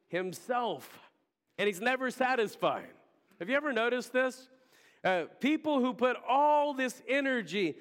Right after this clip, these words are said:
into pleasing themselves are the most unsatisfied people on earth. But the person who participates in God's purpose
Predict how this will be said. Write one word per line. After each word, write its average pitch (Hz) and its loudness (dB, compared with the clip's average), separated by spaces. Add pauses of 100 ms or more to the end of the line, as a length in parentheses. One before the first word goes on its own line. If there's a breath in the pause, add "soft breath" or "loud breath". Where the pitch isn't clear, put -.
(140 loud breath)
into 214 0
pleasing 247 -2
themselves 226 0 (300 loud breath)
are 214 2
the 214 0
most 233 0
unsatisfied 254 0
people 233 -4
on 233 2
earth. 262 0 (1500 soft breath)
But 147 -4
the 156 0
person 254 -2
who 208 0
participates 196 -2
in 180 0
God's 180 -2
purpose - -4